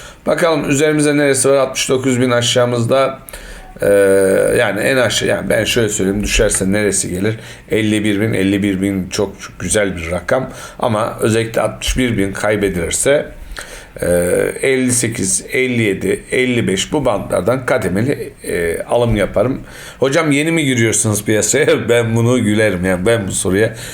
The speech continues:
e, gülerim. Bazıları yazıyor. E, bakın arkadaşlar, on altı binde ilk dip diyen biziz.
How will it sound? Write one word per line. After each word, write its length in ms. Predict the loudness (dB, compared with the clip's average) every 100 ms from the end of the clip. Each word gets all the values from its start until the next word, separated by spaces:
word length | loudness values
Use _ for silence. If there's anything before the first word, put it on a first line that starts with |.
| -12 -2
e, 240 | 2 2
gülerim. 400 | 2 2 2 2
Bazıları 440 | 2 2 2 2
yazıyor. 520 | 2 2 2 0 0 -4
E, 300 | -4 -2 0
bakın 240 | 0 0 0
arkadaşlar, 440 | 0 0 -2 -2
on 240 | 0 0 2
altı 320 | 0 0 -2
binde 300 | 0 0 -2 -6 -20 -8
ilk 340 | -2 -2 -4 -2
dip 220 | -2 0
diyen 300 | -2 0 0
biziz. 320 | 0 -2 -4